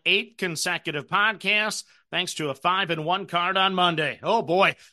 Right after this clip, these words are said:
uncharted territory here. It's a whole lot of fun to finally get the monkey off my back, get past the number seven, and see what it feels like to hit eight in a row. Now today, we'll try for nine straight. But, uh,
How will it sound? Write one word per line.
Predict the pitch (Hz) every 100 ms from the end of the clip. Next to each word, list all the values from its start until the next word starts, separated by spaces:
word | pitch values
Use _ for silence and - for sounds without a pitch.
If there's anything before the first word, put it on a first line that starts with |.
| -
uncharted | 165 262 302 220 247 226
territory | 208 214 185 190 190 156
here. | 180 214 -
It's | 170 170
a | 170
whole | 151 214 233
lot | 214
of | 202
fun | 202 220 233 226 _ -
to | 170
finally | 165 185 190 240 247 240
get | 156 220 226
the |
monkey | 180 196 214 202
off | 202 196 196
my | 190 180
back, | 180 170 175 - -
get | 135 247 -
past | 196 185 175
the | 180
number | 170 147 139
seven, | - 220 208 208 202 - _ -
and | 143 135
see | - 190
what | 190
it | 160
feels | 180 196 165
like | 175 180
to | 151
hit | 135 190 -
eight | 170 190
in | 151
a |
row. | 143 185 208 226 226 _ _
Now | 120 147 170
today, | 147 117 180 254 - _
we'll | 120 165
try | 165 170
for | 165 165
nine | 175 190
straight. | - 170 156 -
But, | 156 151
uh, | 175